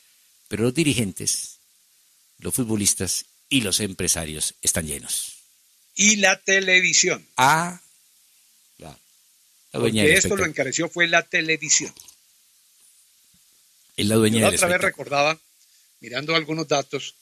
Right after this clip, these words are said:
Speaker 2: cómo, cómo el departamento más importante del Real Madrid es el departamento de mercadeo. ¿Ya?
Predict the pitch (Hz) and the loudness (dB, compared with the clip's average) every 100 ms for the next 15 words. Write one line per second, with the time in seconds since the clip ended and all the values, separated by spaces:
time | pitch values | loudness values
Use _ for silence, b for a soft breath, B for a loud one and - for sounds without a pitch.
0 | _ _ _ _ b b b b b _ | _ _ _ _ b b b b b _
1 | 143 147 170 165 180 - 165 180 202 208 | -8 -6 -6 -6 -6 -8 -8 -8 -10 -10
2 | - 160 156 156 165 156 170 196 214 220 | -8 -6 -4 -2 -2 2 0 0 -4 -4
3 | 214 208 233 - 220 - 170 156 - 202 | -2 0 4 2 0 -4 -4 -2 2 2
4 | 214 214 185 156 156 170 190 190 180 190 | 2 0 0 2 4 4 2 -2 -2 -2
5 | 226 - _ _ _ _ _ _ _ _ | -6 -12 _ _ _ _ _ _ _ _
6 | _ _ _ _ _ _ _ _ _ _ | _ _ _ _ _ _ _ _ _ _
7 | _ _ _ _ _ _ _ _ _ _ | _ _ _ _ _ _ _ _ _ _
8 | _ - 131 165 156 135 131 131 131 156 | _ -2 -2 0 -4 -6 -8 -8 -4 -4
9 | 135 - 117 131 127 _ _ _ _ _ | -4 -6 -4 -4 -6 _ _ _ _ _
10 | _ _ _ _ _ _ _ _ _ _ | _ _ _ _ _ _ _ _ _ _
11 | 123 - | -6 -6